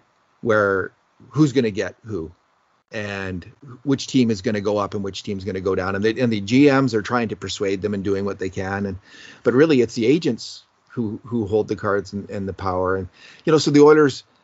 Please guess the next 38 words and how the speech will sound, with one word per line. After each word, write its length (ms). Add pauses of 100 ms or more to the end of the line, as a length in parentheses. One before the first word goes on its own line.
(420)
you 100
know, 260 (1120)
and, 260
and, 120
uh, 180
my 360
point 340
on 220
this 180
is 140
when 320
you're 420 (280)
judging 480
how 260
Holland 480
did, 240 (240)
you 100
have 280
to 120
try 240
to 80
figure 240
out 60
what 360
exactly 460
were 240
his 180
options. 460
They 80
might 140
have 100
had 120
a 60
list 320
of 160 (200)
fifteen 560
players, 640 (800)
um, 560